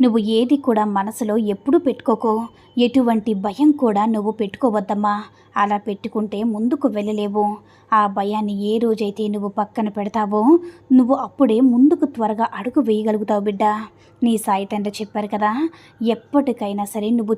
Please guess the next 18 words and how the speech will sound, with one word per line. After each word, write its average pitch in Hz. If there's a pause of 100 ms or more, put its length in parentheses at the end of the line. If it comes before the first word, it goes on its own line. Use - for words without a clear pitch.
చేయాలనుకున్న 240
ప్రతి 208
పనిలో 226
కూడా 214
విజయం 202
తప్పకుండా 220
పొందుతావు. 214 (500)
అందరి 277
చేత 226 (140)
నువ్వు 208 (100)
మాటలు 220
పడుతున్నావు 208
కదా 208
తల్లి, 208 (500)
నీకు 240 (100)
సమస్యలన్నీ 220
కూడా 330
తొలగుతాయి. 214